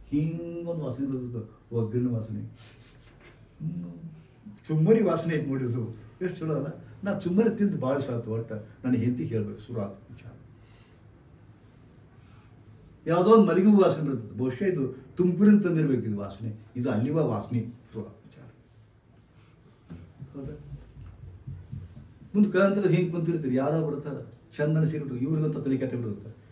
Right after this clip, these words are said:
ಇಂಥ ಸೀರೆ ಕಲರ್ ನಾನು ಯಾವಾಗ ನೋಡಿದ್ನಲ್ಲ,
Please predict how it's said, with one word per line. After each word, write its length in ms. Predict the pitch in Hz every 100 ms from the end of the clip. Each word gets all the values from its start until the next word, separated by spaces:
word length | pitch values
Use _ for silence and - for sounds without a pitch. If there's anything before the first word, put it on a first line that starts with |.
| -
ಇಂಥ 120 | 151 156
ಸೀರೆ 400 | - 185 208 180
ಕಲರ್ 500 | - 135 180 135 131
ನಾನು 500 | 127 127 120 - - -
ಯಾವಾಗ 340 | 160 196 214 165
ನೋಡಿದ್ನಲ್ಲ, 400 | 175 190 160